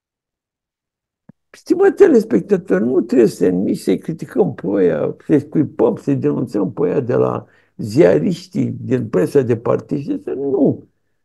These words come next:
Să se depună un proiect de lege sau să se facă o petiție pentru un proiect de lege în care să dispară punctul C. Atâta. Să rămână subvenții.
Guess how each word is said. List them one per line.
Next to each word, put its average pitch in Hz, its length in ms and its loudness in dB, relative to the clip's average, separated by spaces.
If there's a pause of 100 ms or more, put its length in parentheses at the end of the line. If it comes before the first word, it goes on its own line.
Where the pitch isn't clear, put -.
(500)
Să - 260 2
se 254 220 0
depună 214 440 2
un 185 260 0
proiect 175 340 2
de 117 120 2
lege 98 380 -4
sau 180 220 0
să 160 220 2
se 151 200 4
facă 151 380 0
o 147 200 4
petiție 135 800 0
pentru 117 340 -4
un 98 80 -6
proiect 104 300 -2
de 90 100 -6
lege 117 480 -4 (440)
în - 240 -4
care - 460 2 (100)
să 247 160 0
dispară 185 500 0
punctul - 380 -4
C. 160 300 0 (240)
Atâta. - 680 -2
Să - 160 2
rămână - 360 0
subvenții. 185 500 -6